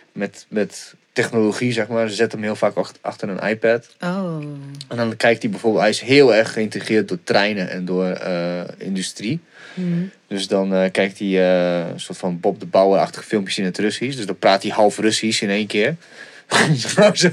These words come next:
Speaker 1: van, "What the fuck heeft hij het nou over?" En, eh, en soms dan, dan,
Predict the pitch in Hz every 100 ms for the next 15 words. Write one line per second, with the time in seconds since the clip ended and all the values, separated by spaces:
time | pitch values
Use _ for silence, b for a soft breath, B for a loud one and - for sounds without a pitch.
0 | - - - - - 107 117 131 127 -
1 | 156 123 143 139 127 120 113 110 117 127
2 | B B B B B B - 107 107 107
3 | 104 104 107 - 104 117 113 104 98 98
4 | 92 - 95